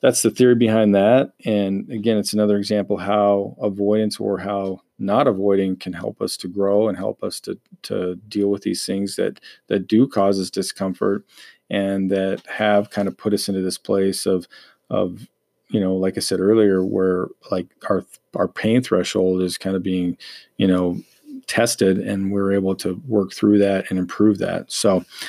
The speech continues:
um, so I think when we think about avoidance in general in our lives, we need to think about two different things. One is, um, you know,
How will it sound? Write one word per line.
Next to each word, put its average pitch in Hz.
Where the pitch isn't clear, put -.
um, 117
so 135
I 127
think 165
when 127
we 120
think 127
about 113
avoidance 104
in 98
general 101
in 95
our 92
lives, 98
we 110
need 98
to 95
think 104
about 92
two -
different 98
things. 95
One 135
is, 113
um, 98
you 117
know, 101